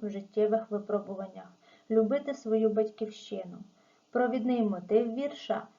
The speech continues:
любов до рідного краю. Тема — відображення краси природи, працьовитості людини на теренах України.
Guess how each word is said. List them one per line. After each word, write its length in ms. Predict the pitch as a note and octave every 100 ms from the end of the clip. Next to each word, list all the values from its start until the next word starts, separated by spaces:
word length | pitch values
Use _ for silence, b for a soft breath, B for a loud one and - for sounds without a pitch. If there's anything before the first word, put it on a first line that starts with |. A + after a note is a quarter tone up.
| -
любов 600 | G3+ F#3 F3+ G3 A3+ A3+
до 220 | G3+ G3+
рідного 540 | F#3 F3+ - A3 A3 G3+
краю. 440 | - G#3 F3+ F3+ F3+ - _ _ _ _ _ _ _ _ _ _ _ _
Тема — 460 | C4 B3 G#3 - - B B B
відображення 800 | G#3+ G#3 A3+ C4+ C#4+ B3 A3+ A3
краси 360 | A3 A3 - G#3
природи, 680 | G3 F3 E3+ F#3+ A3 B3 B3 B B -
працьовитості 920 | A3 G#3+ A3 G#3+ C4 C4+ - - G3+
людини 540 | F3+ E3+ G#3+ A#3+ B3 G#3+
на 160 | F#3+
теренах 640 | E3+ F#3 F3+ G#3 G#3+ G#3+
України. 680 | A3 - G3+ G3 F#3 F3+ F3